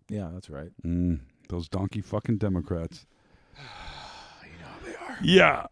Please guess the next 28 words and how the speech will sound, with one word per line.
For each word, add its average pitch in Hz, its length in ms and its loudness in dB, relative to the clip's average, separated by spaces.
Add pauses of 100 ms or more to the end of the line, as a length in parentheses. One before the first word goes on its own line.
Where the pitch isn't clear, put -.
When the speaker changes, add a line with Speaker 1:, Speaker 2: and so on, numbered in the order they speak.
(160)
Speaker 2:
I 123 360 6
did 123 220 2
say 143 220 0
a 131 80 0
lot 131 180 4
of 131 80 0
that, 139 360 -6
and 95 140 -6
I 76 380 -8
regret 90 340 -4
it. 208 240 -10 (1500)
But - 0 - (120)
Speaker 1:
We're 147 60 12
Speaker 2:
that's 139 120 10
Speaker 1:
just - 60 -2
Speaker 2:
part 175 140 12
of 175 60 10
Speaker 1:
giving 170 120 10
Speaker 2:
the 190 100 6
Speaker 1:
the - 40 12
Speaker 2:
deal. 160 80 12
Speaker 1:
fans 165 120 8
what 160 100 4
they 156 80 8
want. 117 260 4
Hey, 165 220 6
you 151 120 8
guys, 110 480 6